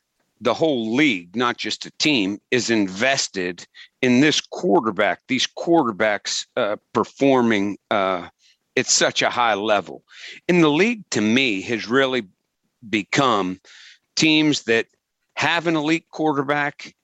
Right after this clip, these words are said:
and teams that don't have an elite quarterback. And i-, if you don't have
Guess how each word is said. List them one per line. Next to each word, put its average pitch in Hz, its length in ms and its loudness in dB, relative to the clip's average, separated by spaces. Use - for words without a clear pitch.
and 117 220 0
teams 131 520 2
that 104 180 0
don't 120 320 -2
have 101 260 -2
an 95 80 -4
elite 92 360 -6
quarterback. 82 640 0
And 175 120 2
i-, 190 100 0
if 175 520 0
you 147 120 0
don't 175 400 -2
have 139 500 -4